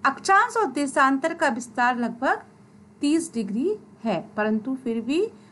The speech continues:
पूर्व पश्चिम का विस्तार उत्तर से दक्षिण के विस्तार की अपेक्षा कम प्रतीत होता है।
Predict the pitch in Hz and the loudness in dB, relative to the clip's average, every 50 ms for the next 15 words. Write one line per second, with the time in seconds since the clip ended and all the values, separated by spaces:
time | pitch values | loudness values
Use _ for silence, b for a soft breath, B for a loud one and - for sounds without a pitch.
0 | B B B - 285 294 294 302 311 330 - - 262 240 240 - - - 262 247 | B B B -8 -4 -4 -4 -4 -4 -6 -6 -4 -2 -2 -2 -2 -4 -6 -4 -4
1 | 240 233 247 226 202 226 220 - - - 226 240 277 349 - - - - - - | -2 -2 -2 -2 -4 -4 -8 -8 -6 -4 -2 0 0 -2 -4 -8 -14 -20 -20 -20
2 | - - - - 285 269 - - - 392 392 - - 269 - - - - - - | -20 -20 -12 -8 -8 -8 -4 -2 0 0 0 0 -2 -4 -6 -6 -8 -8 -6 -6
3 | 240 - - 254 240 233 233 240 226 220 220 - - - 214 208 202 202 196 - | -6 -4 -4 -2 -2 0 0 -2 -4 -4 -6 -8 -8 -4 -2 -2 -2 -2 -4 -6
4 | 226 220 214 - 208 208 - - - 277 320 403 466 - B B B B B B | -6 -6 -4 -4 -4 -6 -6 -6 -2 0 2 2 0 -2 B B B B B B
5 | B - - 330 349 403 466 427 - 254 214 196 - 254 302 381 415 - - - | B -6 0 2 2 2 0 -2 -4 -4 -4 -4 -2 0 0 0 0 -2 -6 -16
6 | - - - - 220 208 196 196 - 247 294 381 - - - - - - - - | -20 -20 -14 -10 -8 -8 -8 -4 0 2 2 2 0 -4 -10 -20 -20 -20 -20 -20
7 | - - - - 214 190 170 - | -20 -12 -6 -2 0 0 0 -2